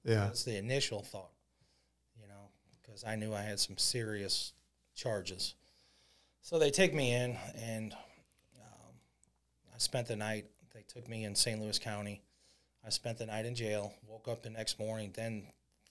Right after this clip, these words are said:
Speaker 2: the nightmare really started. You know, I knew I was stuck.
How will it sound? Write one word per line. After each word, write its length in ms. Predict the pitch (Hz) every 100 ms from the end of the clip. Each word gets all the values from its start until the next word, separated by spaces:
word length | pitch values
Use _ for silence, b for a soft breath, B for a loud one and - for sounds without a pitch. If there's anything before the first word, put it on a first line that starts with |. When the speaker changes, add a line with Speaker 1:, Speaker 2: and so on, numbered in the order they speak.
| _ _ -
Speaker 2:
the 100 | 110
nightmare 420 | 107 104 104 98
really 220 | 101 104 92
started. 400 | - 95 87 87 - _ b b b b b _
You 80 | 110
know, 60 | 101
I 100 | 107
knew 180 | 120
I 80 | 110
was 120 | 107 104
stuck. 420 | - 104 92